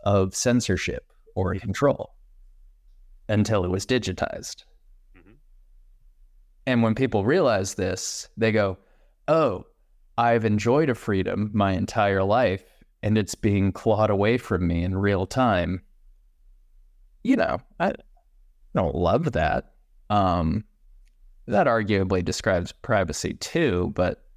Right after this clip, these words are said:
Speaker 1: I mean, we've had, we've had, you know, the government snooping on you, maybe less effectively, but that's, that's a tale as old as time, you know, that, um, free speech being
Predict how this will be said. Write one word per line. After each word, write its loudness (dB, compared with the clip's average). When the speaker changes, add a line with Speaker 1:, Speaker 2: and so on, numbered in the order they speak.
Speaker 1:
I -2
mean, 2
we've 0
had, -2
we've -2
had, -2
you -2
know, 0
the -2
government 0
snooping -2
on 0
you, 0
maybe 0
less 0
effectively, -2
but -6
that's, -4
that's -2
a -6
tale -2
as -4
old -4
as -8
time, -6
you -2
know, -2
that, -4
um, -2
free 2
speech -2
being 0